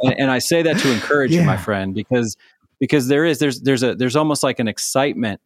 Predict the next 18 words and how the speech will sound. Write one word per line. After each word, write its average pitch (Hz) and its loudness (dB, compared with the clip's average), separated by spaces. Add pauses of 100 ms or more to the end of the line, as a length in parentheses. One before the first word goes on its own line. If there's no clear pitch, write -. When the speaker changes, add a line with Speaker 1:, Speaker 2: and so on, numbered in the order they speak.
Speaker 1:
uh, 107 -2
in 135 0
you, 117 0
'cause 117 -2
I 113 2
know 120 0
that 123 -2
you 107 -2
see 123 -4
so 117 -2
much 110 -4
hope 120 -2
in 101 -4
this. 92 -8
And, 110 -6
and 113 -4
I 110 -2
hope 147 -4